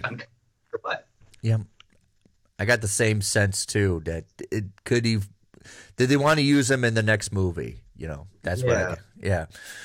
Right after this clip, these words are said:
Speaker 2: Um, obviously, uh, Katie Holmes did not come back. Maggie Gyllenhaal replaces the character Rachel Dawes. What do you think about that?
Speaker 1: I was kinda disappointed in that.
Speaker 2: Okay. What?
Speaker 1: I,
Speaker 2: Why?
Speaker 1: I,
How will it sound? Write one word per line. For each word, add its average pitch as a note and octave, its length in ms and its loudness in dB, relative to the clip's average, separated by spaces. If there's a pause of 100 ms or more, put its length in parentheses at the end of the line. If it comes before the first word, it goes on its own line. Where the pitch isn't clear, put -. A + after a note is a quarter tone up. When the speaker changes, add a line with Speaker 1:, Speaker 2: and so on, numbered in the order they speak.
(520)
Speaker 2:
Um, G#2+ 520 -2 (920)
obviously, B2 840 4
uh, A2 220 6
Katie B2+ 240 4
Holmes A#2 260 0
did A2+ 100 -2
not G#2+ 160 4
come G#2+ 180 0
back. G#2+ 300 2
Maggie G2 360 4
Gyllenhaal G2 560 4
replaces G2 560 0
the F2+ 80 -2
character F2 420 -2
Rachel F2 340 -2
Dawes. G2+ 320 2
What D3 120 4
do E3 80 -2
you E3 40 -2
think F#3 180 -2
about E3 180 0
that? E3+ 280 -4 (920)
Speaker 1:
I A2+ 40 2
was A2+ 140 -2
kinda G2+ 140 -2
disappointed D#2 500 -4
in D#2 100 -8
that. D#2 200 -2 (340)
Speaker 2:
Okay. C3+ 240 -6
What? - 340 4 (140)
Speaker 1:
I, E3+ 40 0
Speaker 2:
Why? E4+ 400 0
Speaker 1:
I, D3 180 6